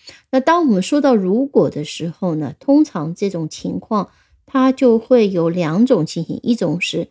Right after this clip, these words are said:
可能发生，一种是不可能发生。那我们看一个例句啊，比如说，“If I see Annie, I'll give her our le-，letter.”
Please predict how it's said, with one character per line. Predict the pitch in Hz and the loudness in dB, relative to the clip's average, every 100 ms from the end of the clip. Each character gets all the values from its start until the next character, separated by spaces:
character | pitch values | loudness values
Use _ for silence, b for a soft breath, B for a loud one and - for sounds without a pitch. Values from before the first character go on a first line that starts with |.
| _ _ | _ _
可 | - - | -12 -6
能 | 156 175 | -4 -4
发 | 185 170 | -4 -6
生， | - 160 - | -6 -10 -6
一 | 214 | -6
种 | 196 143 | -4 -6
是 | - | -8
不 | - 233 | -4 -4
可 | 214 - | -4 -6
能 | 143 | -8
发 | - 151 | -8 -14
生。 | 156 - 185 b b b b b b _ | -8 -6 -8 b b b b b b _
那 | 226 220 208 - _ _ _ _ | 2 2 0 -4 _ _ _ _
我 | 190 | 0
们 | 196 | 0
看 | 208 311 | 2 4
一 | 254 | 4
个 | 240 | 4
例 | 254 226 | 2 0
句 | - - | -2 -6
啊， | 175 170 - | -4 -8 -8
比 | 180 | -4
如 | 180 | -4
说， | 190 202 - | -2 -2 -2
“If | 220 233 | -2 0
I | 233 202 | 0 -4
see | - 269 247 | -4 -4 -4
Annie, | - 233 240 175 156 - - - | -2 2 2 2 -2 -6 -10 -4
I'll | 214 208 208 | 2 2 2
give | 202 226 226 - | 2 2 2 -2
her | - 196 175 | 0 0 0
our | - 180 175 | -2 0 0
le-，letter.” | 165 185 214 226 240 226 233 247 - | -2 -2 -2 -2 -2 0 0 0 -8